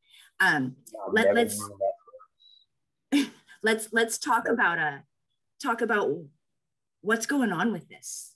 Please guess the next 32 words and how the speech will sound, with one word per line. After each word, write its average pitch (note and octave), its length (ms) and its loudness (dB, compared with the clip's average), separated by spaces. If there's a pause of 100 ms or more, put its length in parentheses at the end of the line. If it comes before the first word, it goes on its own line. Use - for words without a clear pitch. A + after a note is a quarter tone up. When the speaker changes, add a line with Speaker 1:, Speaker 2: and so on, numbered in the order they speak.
(140)
Speaker 1:
What, F3+ 220 -6
what F3+ 140 -6
are F3+ 60 -4
we F#3 120 -4
thinking? F3 520 -6
How, F3+ 260 0
how G3 200 -2
does G3 180 0
it E3+ 80 -4
actually D#3 500 -8 (960)
mesh E3+ 520 -4 (220)
with D3+ 200 -6
reality C3+ 600 -4
versus C3 300 -8
just C3+ 220 -10
social C#3+ 280 -8
media C3 360 -4
and, B2 80 -8 (100)
and C#3+ 180 -2
those C3 220 -4
who D3 80 -4
are C#3 80 0
speaking C3 580 -8 (800)
and C#3+ 120 -2
sometimes C#3 400 -4
speaking C3+ 380 -8
out, B2+ 120 -12 (220)
out C3 140 -10
the C#3+ 80 -10
wrong B2 240 -4
end? F2 200 -16 (1900)
Speaker 2:
Well, A2+ 400 2